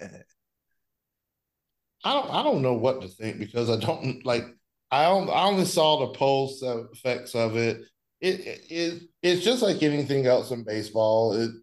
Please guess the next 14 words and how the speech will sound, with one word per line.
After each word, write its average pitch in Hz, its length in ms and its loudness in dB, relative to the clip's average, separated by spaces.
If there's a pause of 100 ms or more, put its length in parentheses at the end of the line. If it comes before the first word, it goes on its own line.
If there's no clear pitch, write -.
(180)
it 127 180 0
is 143 300 4
what 135 220 0
it 131 140 -4
is. - 380 -6
Like, 95 240 -4 (600)
just 113 160 -4
there's 113 200 2
certain 127 300 0
things 123 320 -2
you 123 160 0
just 120 360 -2
don't 113 320 -2
do. 123 280 -4